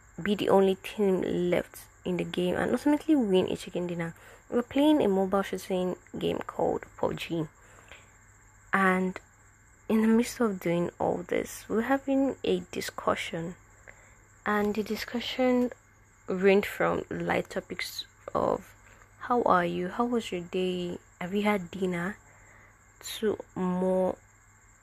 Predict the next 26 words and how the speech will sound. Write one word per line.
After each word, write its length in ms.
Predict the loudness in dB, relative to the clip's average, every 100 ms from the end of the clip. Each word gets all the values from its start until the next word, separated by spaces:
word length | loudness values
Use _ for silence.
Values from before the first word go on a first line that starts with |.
| -20 -20
serious 440 | -12 -2 0 0 2
topics 380 | -2 -2 -6 0
like, 320 | 2 0 -2 -14 -20 -20 -20 -20 -20 -20 -20 -20 -20 -20 -20 -14
"What 280 | 2 4 4
do 140 | 0
you 60 | -2
want 180 | -2 -2
to 60 | -4
be 140 | -2
in 100 | -2
future? 460 | -4 -6 -4 -6 -4
How 400 | 2 4 4 2
is 380 | 0 -4 -2
your 240 | 0 0 -2 -10 -20 -20 -20 _ -10
plan? 520 | 0 2 4 0 -4 0
How 100 | 0
is 140 | 2
your 80 | -2
plan 320 | -4 -4 -4
for 160 | -2 -2
life 260 | -2 -4 -4
going?" 440 | -4 -2 -4 -6 -12 -20 -20 -20 -20 -18 -2
to 280 | 2 2 0 -8 -14 -12 -6
deeper 600 | -2 -2 -4 4 6 6 0
conversations 840 | -4 -4 -2 -4 -4 -4 -2 -2 2
like, 400 | 2 2 -6